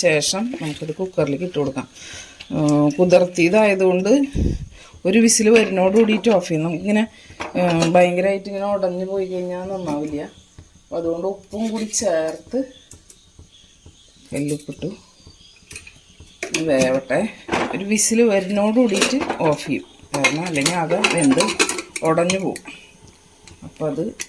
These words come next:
അവിടെ ഇരിക്കട്ടെ. നമ്മളപ്പോൾ ഇന്ന് രാവിലത്തെ ബ്രേക്ക്ഫാസ്റ്റിലേക്കുള്ള പഴം പുഴുങ്ങിയത് ഉണ്ടാക്കാൻ പോകണം കേട്ടോ. അപ്പോൾ ഇന്നത്തെ പഴം പുഴുങ്ങിയത് ഒരു സ്പെഷ്യൽ പഴം പുഴുങ്ങിയതാണ്.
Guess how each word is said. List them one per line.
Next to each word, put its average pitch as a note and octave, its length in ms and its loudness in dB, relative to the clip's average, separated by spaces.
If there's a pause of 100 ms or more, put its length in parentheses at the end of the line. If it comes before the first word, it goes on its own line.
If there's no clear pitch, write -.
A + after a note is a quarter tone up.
(140)
അവിടെ D3+ 200 -6
ഇരിക്കട്ടെ. - 360 -10 (3750)
നമ്മളപ്പോൾ E3 400 -10
ഇന്ന് D#3+ 180 -6
രാവിലത്തെ C#3+ 520 0
ബ്രേക്ക്ഫാസ്റ്റിലേക്കുള്ള C#3+ 1000 -2 (480)
പഴം E3 300 2
പുഴുങ്ങിയത് C#3+ 360 2
ഉണ്ടാക്കാൻ C3 380 -2
പോകണം A#2 320 -2
കേട്ടോ. A2+ 100 -4 (380)
അപ്പോൾ - 200 -8
ഇന്നത്തെ E3 340 -8
പഴം F3 280 0
പുഴുങ്ങിയത് D#3 420 -4
ഒരു E3+ 140 -6
സ്പെഷ്യൽ E3+ 460 -4 (120)
പഴം C#3 260 -2
പുഴുങ്ങിയതാണ്. C3 500 -6